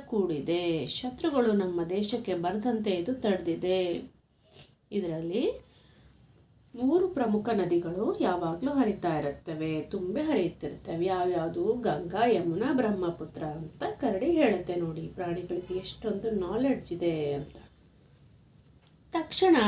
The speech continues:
ತೀರ್ಪುಗಾರನಾದ ಕೋತಿಯು, "ಕರಡಿ ಮಹಾರಾಯರೇ, ನಿಮ್ಮ ಸಮಯ ಮುಗಿಯಿತು" ಎಂದು ಎಚ್ಚರಿಸಿತು. "ಎಷ್ಟೊತ್ತು ಮಾತಾಡ್ತೀಯಪ್ಪ ಕರಡಿ, ನಿನ್ ಟೈಮ್ ಮುಗೀತು"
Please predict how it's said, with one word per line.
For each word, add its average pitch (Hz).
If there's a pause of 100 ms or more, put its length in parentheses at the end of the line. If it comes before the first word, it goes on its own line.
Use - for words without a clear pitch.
(140)
ತೀರ್ಪುಗಾರನಾದ 180 (160)
ಕೋತಿಯು, 196 (580)
"ಕರಡಿ 277
ಮಹಾರಾಯರೇ, 170
ನಿಮ್ಮ 190
ಸಮಯ 254
ಮುಗಿಯಿತು" 170
ಎಂದು 160
ಎಚ್ಚರಿಸಿತು. 175
"ಎಷ್ಟೊತ್ತು 202
ಮಾತಾಡ್ತೀಯಪ್ಪ 165
ಕರಡಿ, 170
ನಿನ್ 170
ಟೈಮ್ 202
ಮುಗೀತು" 190